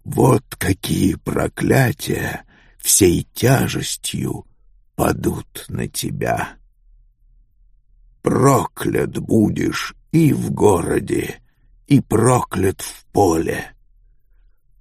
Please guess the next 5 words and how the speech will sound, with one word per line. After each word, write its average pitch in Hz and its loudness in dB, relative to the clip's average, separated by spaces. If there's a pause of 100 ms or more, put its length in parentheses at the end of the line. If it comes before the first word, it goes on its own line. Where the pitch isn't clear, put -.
(160)
Проклята 127 4
будет 120 4
и 123 0
корзина 120 2
твоя, - 0